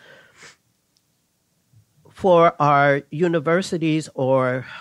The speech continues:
or for our, for the faculty within the universities to structure, uh, research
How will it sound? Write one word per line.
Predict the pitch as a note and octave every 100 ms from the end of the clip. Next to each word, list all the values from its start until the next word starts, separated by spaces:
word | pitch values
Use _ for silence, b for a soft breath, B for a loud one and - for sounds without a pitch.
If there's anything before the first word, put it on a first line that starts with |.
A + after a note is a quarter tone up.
| B -
or | B2+ B2+ A#2+
for | - - C#3+ C3+ B2+ - A#2+
our, | A#2+ A#2
for | - C#3+
the | A#2
faculty | - E3 F3 E3 D#3
within | C#3 C#3 C3+
the | C3+
universities | C3+ C3+ A#2+ D#3+ E3+ C3 B2 -
to | - C#3+
structure, | - - - F3+ A#3 - C#3 B2 A#2+ A#2+ B B B B B -
uh, | C#3 C3 B2+ B2+ B2 C#3
research | C#3 E3 G#3 A3+ - C#3+ - -